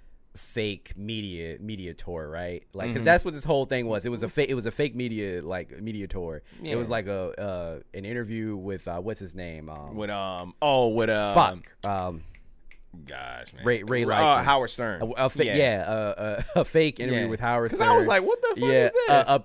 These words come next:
Speaker 1: a perform-, a performance on S N L.
Speaker 2: S N L? Yeah,
Speaker 1: That
Speaker 2: I,
Speaker 1: shit was fire,
Speaker 2: I said,
Speaker 1: though.
Speaker 2: I said, "Time out. If this is S N L, they not
Speaker 1: They,
Speaker 2: saying nigga and
Speaker 1: yeah,
Speaker 2: all that."
Speaker 1: yeah,
Speaker 2: I
Speaker 1: they
Speaker 2: said, "There's
Speaker 1: cursing.
Speaker 2: no way."
Speaker 1: Yeah.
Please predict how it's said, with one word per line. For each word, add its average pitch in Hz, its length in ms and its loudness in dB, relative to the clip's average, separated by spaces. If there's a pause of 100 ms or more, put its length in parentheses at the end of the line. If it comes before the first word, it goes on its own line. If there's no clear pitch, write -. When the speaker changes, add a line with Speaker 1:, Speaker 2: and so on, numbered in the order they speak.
(120)
Speaker 1:
a 135 40 2
perform-, 143 520 0
a 120 60 -2
performance 127 720 -4
on 110 200 -6
S 117 220 -4
N 123 60 0
L. 127 80 0
Speaker 2:
S - 0 -
N 120 260 6
L? 117 200 6
Yeah, 440 220 2
Speaker 1:
That - 160 10
Speaker 2:
I, - 40 6
Speaker 1:
shit 214 140 10
was 185 140 6
fire, 254 240 12
Speaker 2:
I 254 120 12
said, 202 280 12
Speaker 1:
though. 508 320 2
Speaker 2:
I 254 80 4
said, 160 240 6
"Time 139 260 2
out. 113 260 -2
If 135 160 -2
this 165 160 2
is 127 100 -6
S 135 180 0
N 131 60 -2
L, 123 220 4
they 120 140 2
not 120 180 0
Speaker 1:
They, 151 100 8
Speaker 2:
saying 117 300 0
nigga 107 280 -4
and 175 80 -2
Speaker 1:
yeah, 185 80 8
Speaker 2:
all 180 40 10
that." 175 160 12
Speaker 1:
yeah, 170 200 10
Speaker 2:
I 151 60 6
Speaker 1:
they 151 60 6
Speaker 2:
said, 123 160 6
"There's 165 180 6 (100)
Speaker 1:
cursing. 117 60 0
Speaker 2:
no 120 160 0
way." 104 300 -2
Speaker 1:
Yeah. 123 580 2